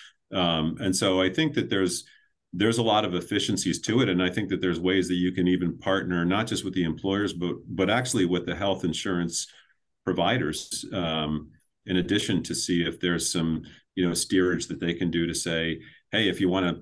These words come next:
you know, save on your copay and deductible, we can waive that if you go see these people because they'll save X amount of dollars on the,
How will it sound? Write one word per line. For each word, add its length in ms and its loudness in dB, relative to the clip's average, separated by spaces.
you 100 0
know, 240 0
save 280 0
on 140 2
your 220 0
copay 440 0
and 120 0
deductible, 440 -2
we 140 2
can 160 0
waive 280 2
that 200 -2
if 140 -6
you 80 -2
go 160 0
see 200 -2
these 220 0
people 320 -6
because 340 -6
they'll 200 -4
save 400 -2
X 180 -4
amount 240 -2
of 80 -6
dollars 400 -2
on 160 -4
the, 200 -4